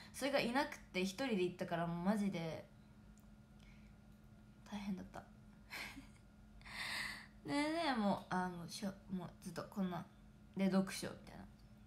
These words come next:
ずっと読書。もう休みの日、休みの時、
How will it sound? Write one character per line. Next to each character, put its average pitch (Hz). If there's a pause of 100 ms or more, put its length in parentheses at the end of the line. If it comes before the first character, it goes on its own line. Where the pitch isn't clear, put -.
(160)
ず 196
っ -
と 196
読 185
書。 - (600)
も 190
う 196
休 214
み 233
の 214
日、 208 (260)
休 214
み 226
の 208
時、 196